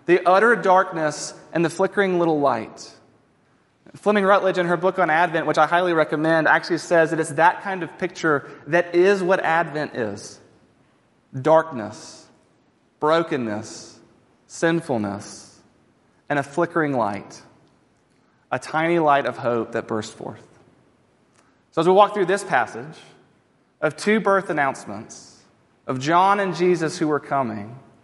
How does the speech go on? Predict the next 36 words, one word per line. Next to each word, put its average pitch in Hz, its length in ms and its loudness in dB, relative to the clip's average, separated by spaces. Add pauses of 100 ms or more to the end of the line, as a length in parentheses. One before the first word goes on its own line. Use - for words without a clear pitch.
(600)
we 175 160 2
begin 196 400 0
to 170 80 0
see 185 300 2
that 156 140 2
in 165 100 0
a 156 80 2
very 180 260 2
dark 175 320 2
world, 147 480 0
in 151 80 -4
a 143 80 -2
cold 180 420 2
world, 139 480 0 (220)
in 165 60 -2
a 160 60 0
silent 175 680 -2
world, 120 260 0
God 160 300 4
has 202 180 -2
not 175 240 0
spoken 185 380 0
to 170 80 -4
his 175 160 -2
people 190 340 0
in 165 120 -2
hundreds 196 580 -2
of 196 140 0
years. 190 320 2
They 160 80 0
are 175 100 2
wondering 190 500 2
what 190 160 4
is 190 120 -2
going 175 280 -2
on. 135 460 -2